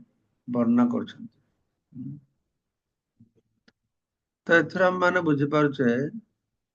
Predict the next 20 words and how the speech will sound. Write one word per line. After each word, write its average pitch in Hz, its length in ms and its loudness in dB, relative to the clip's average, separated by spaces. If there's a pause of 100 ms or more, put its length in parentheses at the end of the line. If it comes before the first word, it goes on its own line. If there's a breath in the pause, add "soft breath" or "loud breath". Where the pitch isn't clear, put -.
(1400)
ଜ୍ଞାନୀ। 131 460 4 (640)
ଜ୍ଞାନୀ 139 380 2
ମାନେ 175 280 0
କଣ? 170 320 2 (1600)
ଯେ 151 160 -4
ଆତ୍ମଜ୍ଞାନ 147 760 0
ଲାଭ 120 240 2
କରିଛି। - 400 -12 (1000)
ଆତ୍ମଜ୍ଞାନ 143 800 0
ଅର୍ଥାତ୍ 143 500 0
ମୁଁ 135 220 2
ଏ 135 80 2
ଶରୀର 135 520 0
ନୁହଁ, 156 280 0
ମୁଁ 156 240 -4
ଆତ୍ମା। 123 440 -2 (960)
ତାକେ 135 220 -6
ଆମେ 139 180 2
କହୁଛେ 135 300 0
ଜ୍ଞାନୀ। 113 400 -2